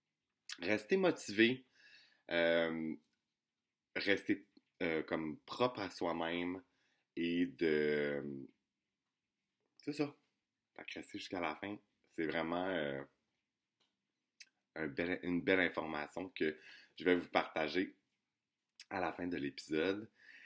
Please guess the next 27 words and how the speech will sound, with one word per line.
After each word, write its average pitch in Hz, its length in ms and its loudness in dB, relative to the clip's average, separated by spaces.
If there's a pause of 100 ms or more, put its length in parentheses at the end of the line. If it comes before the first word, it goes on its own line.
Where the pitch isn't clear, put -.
(240)
Et 104 360 6
là, 135 380 10
pourquoi 147 460 2
que 120 180 4
j'avais 98 360 8
envie 95 500 0
de 85 220 4
parler, 85 720 0
euh, 82 120 2
d'identité ? - 600 -4 (840)
Parce - 240 -6 (100)
que, 87 340 2
euh, 71 120 -2
on 80 180 -4
a 76 80 -4
tous - 580 -4 (200)
<laughs> - 160 -2
une 101 180 6
identité, 92 720 4 (640)
évidemment. 90 560 4 (840)
Et, 117 420 10
euh, 90 600 8 (560)
dans 90 220 4
le 87 80 0
fond, 123 560 2 (880)
pour 117 200 4
revenir 95 440 6